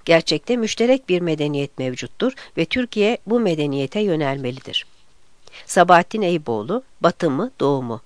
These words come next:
Yeni Ufuklar, Nisan bin dokuz yüz elli dört, No yedi. Türkiye'deki gelişim, amaç olarak, işte Batı'nın bu özüne, ilmine, felsefesine, sanatına, zihniyetine,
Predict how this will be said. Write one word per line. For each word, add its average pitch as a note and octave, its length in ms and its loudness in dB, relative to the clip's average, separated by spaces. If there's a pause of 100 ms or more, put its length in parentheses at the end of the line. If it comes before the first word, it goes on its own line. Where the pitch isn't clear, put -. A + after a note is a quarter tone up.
(340)
Yeni F#3 200 4
Ufuklar, D#3 600 -4 (160)
Nisan F#3 460 0
bin F3 120 0
dokuz D3+ 300 -4
yüz C3 120 -2
elli C#3 160 -8
dört, F#3 300 -4 (260)
No F3 200 2
yedi. D#3+ 340 -4 (1160)
Türkiye'deki C4 640 2
gelişim, E3+ 480 0 (480)
amaç A#3 340 2
olarak, A#2 520 -4 (800)
işte G#3+ 440 0
Batı'nın G3 480 -2
bu A3+ 120 4
özüne, C3+ 480 -4 (240)
ilmine, D3+ 580 -2
felsefesine, F3 880 -2 (200)
sanatına, C3 680 -2
zihniyetine, F#3 760 -2